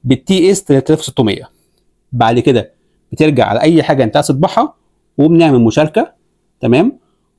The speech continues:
وبنختار برنامج كانون اللي احنا نزلناه، اهو ده كده.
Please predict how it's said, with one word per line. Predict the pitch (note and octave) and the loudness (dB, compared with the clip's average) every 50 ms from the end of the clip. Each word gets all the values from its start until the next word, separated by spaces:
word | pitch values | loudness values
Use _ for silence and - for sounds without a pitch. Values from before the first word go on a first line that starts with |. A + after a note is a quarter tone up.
| _ _ _ _ | _ _ _ _
وبنختار | - D3 E3 F#3+ F#3+ G3 G3 - - F3 F3 C#3+ | 0 2 2 2 2 0 0 -2 -2 0 0 2
برنامج | A#2+ A#2 A#2+ C3+ C3+ B2+ | 2 2 2 4 2 2
كانون | - - - C3+ B2 G#2+ | 0 0 0 0 2 2
اللي | A2 A#2 | 2 0
احنا | - A#2+ G#2 | 0 0 0
نزلناه، | G#2 A2+ G#2+ A#2 C3+ D#3 | 2 2 2 2 2 2
اهو | D#3+ C3 A2+ A2 A2 A2+ | 0 -2 -2 0 0 0
ده | A#2+ C3+ | 0 0
كده. | C3+ F3 G#3+ E4+ - | 0 -2 -2 -2 -4